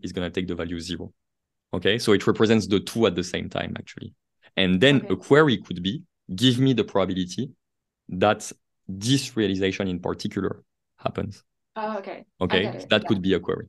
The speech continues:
Speaker 2: Interesting. And then related to the model itself, so, like, you mentioned this example, but you said you choose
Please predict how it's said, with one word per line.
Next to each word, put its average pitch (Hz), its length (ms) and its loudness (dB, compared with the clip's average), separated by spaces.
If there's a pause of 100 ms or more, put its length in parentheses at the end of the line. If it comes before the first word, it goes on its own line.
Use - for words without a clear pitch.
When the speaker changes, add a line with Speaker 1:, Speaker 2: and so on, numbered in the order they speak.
(120)
Speaker 2:
Interesting. 277 360 -6 (180)
And 240 360 2
then 247 400 0 (320)
related 240 480 6
to 247 120 -2
the 220 120 -2
model 214 340 2
itself, 196 540 -2
so, 196 460 0 (320)
like, 202 300 -2
you 214 100 -4
mentioned 214 360 -2
this 208 140 -4
example, 180 480 -4
but 180 180 -6
you 190 100 -12
said 185 280 -4
you 196 100 -12
choose 220 720 0